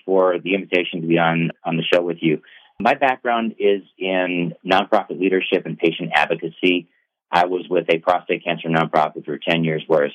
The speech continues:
served as a C E O and met Jeff Winton, the founder of Rural Minds, during that time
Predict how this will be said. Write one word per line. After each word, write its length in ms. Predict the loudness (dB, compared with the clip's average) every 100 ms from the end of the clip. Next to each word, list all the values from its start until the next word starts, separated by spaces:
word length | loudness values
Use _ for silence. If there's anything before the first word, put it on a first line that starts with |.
| -2
served 200 | -2 -2
as 100 | -6
a 80 | -4
C 280 | 0 0 2
E 40 | 2
O 260 | 2 2
and 240 | 0 -2 -6
met 220 | -2 -2 -2 0
Jeff 220 | 0 -2 _
Winton, 400 | -4 -2 -2 -4
the 60 | -4
founder 580 | 0 0 0 0 -2 0
of 280 | 0 0 -4 _ _ _ _ _ _ _ -2
Rural 220 | 0 2
Minds, 560 | 2 2 0 -2 -8 -8 -2
during 240 | 0 2
that 240 | 0 0
time 440 | -2 0 0 -2